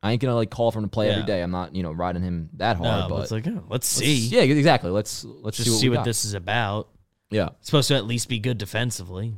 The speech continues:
Speaker 1: Right. Lefty
Speaker 2: Oh.
Speaker 1: bat, good-looking dude, jacked. I was actually kinda surprised. You know those, uh,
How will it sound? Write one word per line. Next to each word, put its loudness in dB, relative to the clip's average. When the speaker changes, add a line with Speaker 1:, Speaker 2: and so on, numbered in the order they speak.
Speaker 1:
Right. 4
Lefty -6
Speaker 2:
Oh. -10
Speaker 1:
bat, 0
good-looking -2
dude, -2
jacked. -2
I 4
was 10
actually 4
kinda 4
surprised. 4
You 0
know 4
those, 2
uh, 4